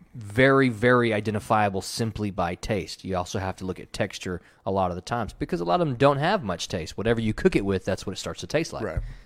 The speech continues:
Speaker 1: Okay, so, but celery has a very distinct taste. Cucumbers have a very distinct taste. But I put that peanut butter on the celery. It, it lessens the celery taste, and,
Speaker 2: Hmm.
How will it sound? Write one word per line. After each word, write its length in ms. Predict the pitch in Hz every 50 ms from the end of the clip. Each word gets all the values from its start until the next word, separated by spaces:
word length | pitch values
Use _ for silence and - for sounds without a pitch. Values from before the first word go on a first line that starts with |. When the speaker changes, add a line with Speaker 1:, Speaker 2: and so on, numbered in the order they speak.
| - -
Speaker 1:
Okay, 200 | - 107 107 110
so, 320 | - - 117 117 113 - - - - - - - - - _
but 80 | 107
celery 460 | - - - 170 165 170 170 170 156 143
has 180 | 139 143 127
a 60 | 127
very 280 | 117 127 123 123 120 117
distinct 380 | 104 110 - - 110 107 98 -
taste. 380 | - 101 95 92 - - - - - _ _ _
Cucumbers 400 | - 127 113 - 110 101 98 92
have 140 | 98 95 90
a 40 | 87
very 160 | 90 90 90
distinct 300 | 90 87 - 90 82 -
taste. 220 | - 82 80 - -
But 100 | - 92
I 40 |
put 160 | - - 120 -
that 140 | 101 95 -
peanut 260 | - 165 202 - 87
butter 280 | 90 90 87 87 87 - _ - _ _
on 80 | 110 107
the 80 | 104
celery. 460 | - - 147 151 143 117 104 101 - -
It, 160 | 107 104 - 98 - _ _ _
it 340 | 113 104 - 104 101 104 107
lessens 800 | 110 110 113 120 139 175 196 - - 175 147 123 113 107 98 -
the 180 | 104 104 104 95
celery 520 | - - 143 147 147 131 113 104 98 98
taste, 540 | - - 160 160 131 95 95 - - - - - _ - _ _ _ _ _ _
and, 440 | - 110 110 110 107 104 98 98 -
Speaker 2:
Hmm. 100 | 147